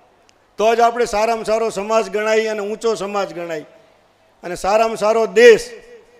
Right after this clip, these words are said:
તો સારામાં સારો દેશ એને કહેવાય કે જે દેશની અંદર law and order હોય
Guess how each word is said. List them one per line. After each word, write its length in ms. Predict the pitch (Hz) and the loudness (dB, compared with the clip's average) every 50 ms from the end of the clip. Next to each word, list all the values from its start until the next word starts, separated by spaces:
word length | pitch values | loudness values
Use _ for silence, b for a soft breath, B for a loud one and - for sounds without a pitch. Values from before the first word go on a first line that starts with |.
| _ - | _ -12
તો 80 | 180 | -10
સારામાં 420 | - - 185 208 220 233 233 220 185 | -6 -2 -2 0 0 0 -2 -2 -2
સારો 260 | 202 220 233 233 233 | -2 0 0 0 -2
દેશ 300 | 202 202 240 240 202 170 | -2 0 0 0 2 0
એને 280 | 220 233 247 262 262 247 | -2 -4 -2 -2 -2 -2
કહેવાય 360 | - 226 220 220 220 220 214 | -2 -2 0 2 4 2 2
કે 60 | - | 0
જે 300 | - 143 175 208 233 240 | -4 -2 2 2 2 2
દેશની 500 | 196 202 233 233 214 - 202 226 226 220 | 2 0 0 0 0 -2 -4 -6 -4 -4
અંદર 440 | 220 220 226 220 233 240 240 226 226 - - - - - - _ _ _ _ - | -4 -4 -2 -2 0 0 0 -2 -6 -10 -18 -20 -20 -20 -20 _ _ _ _ -6
law 360 | 151 165 180 220 240 247 240 233 | -2 0 2 4 4 4 2 0
and 80 | 226 | 0
order 420 | 220 226 240 247 233 262 254 247 226 | 2 2 4 4 4 6 6 6 6
હોય 260 | 214 190 170 156 | 4 4 2 0